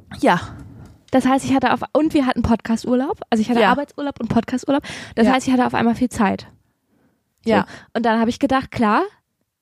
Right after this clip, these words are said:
Speaker 2: gar kein Problem. Ich werd jetzt Kinderbuch-, äh, Autorin.
Speaker 1: Ja, das hast du
Speaker 2: Nebenbei.
Speaker 1: erzählt. Ja, weil Autorin willst du ja
Speaker 2: Genau.
Speaker 1: eigentlich eh werden.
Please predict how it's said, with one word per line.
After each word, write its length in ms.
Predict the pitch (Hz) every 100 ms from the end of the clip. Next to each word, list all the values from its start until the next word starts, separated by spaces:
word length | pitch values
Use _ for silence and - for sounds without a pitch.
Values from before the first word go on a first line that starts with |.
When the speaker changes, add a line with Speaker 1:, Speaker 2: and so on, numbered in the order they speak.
| _ _
Speaker 2:
gar 140 | 214
kein 160 | 220 233
Problem. 440 | - 196 208 285 - _ _ _ _ _
Ich 140 | 226 214
werd 100 | 196
jetzt 160 | 196
Kinderbuch-, 440 | 285 320 190 196 -
äh, 180 | 220 208
Autorin. 480 | - 202 190 196 202 - - _ _ _ -
Speaker 1:
Ja, 240 | 240 175 -
das 120 | 240
hast 60 | 240
du 60 |
Speaker 2:
Nebenbei. 160 | 214 220
Speaker 1:
erzählt. 300 | 208 226 - - -
Ja, 120 | 220
weil 120 | 208 -
Autorin 380 | 214 254 285
willst 160 | 254 262
du 40 |
ja 60 | 254
Speaker 2:
Genau. 120 | 240
Speaker 1:
eigentlich 200 | 233 240
eh 40 | 254
werden. 340 | 269 294